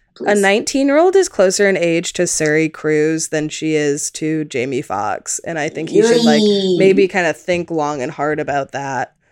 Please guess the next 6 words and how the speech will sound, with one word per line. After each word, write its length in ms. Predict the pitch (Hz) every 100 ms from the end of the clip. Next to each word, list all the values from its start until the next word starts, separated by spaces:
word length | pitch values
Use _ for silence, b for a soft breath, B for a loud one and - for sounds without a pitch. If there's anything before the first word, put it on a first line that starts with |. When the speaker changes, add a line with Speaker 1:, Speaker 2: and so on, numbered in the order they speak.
| _ _ _ _ _ _ 180
Speaker 2:
And 140 | 165
that's 280 | 180 196 -
the 80 | 170
math 400 | 165 165 170 175
on 220 | 156 156
that. 400 | 160 160 160 -